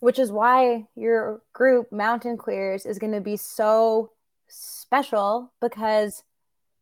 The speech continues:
everyone's just gonna get to walk into that space and not, can leave those, that fear of microaggressions at the door,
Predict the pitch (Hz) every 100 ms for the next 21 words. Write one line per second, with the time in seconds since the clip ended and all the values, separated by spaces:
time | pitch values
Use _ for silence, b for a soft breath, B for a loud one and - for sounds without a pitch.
0 | - 208 226 254 247 240 - - 247 240
1 | 233 233 214 208 226 226 220 214 - -
2 | 208 214 202 202 - _ _ _ _ -
3 | 214 208 208 214 208 _ _ _ _ _
4 | _ _ _ _ - 208 214 220 226 -
5 | _ _ - 269 262 233 247 226 240 226
6 | - 226 - - - 220 202 - _ -
7 | 208 202 180 208 180 180 196 - 202 208
8 | - _ 190 - 185 175 107 -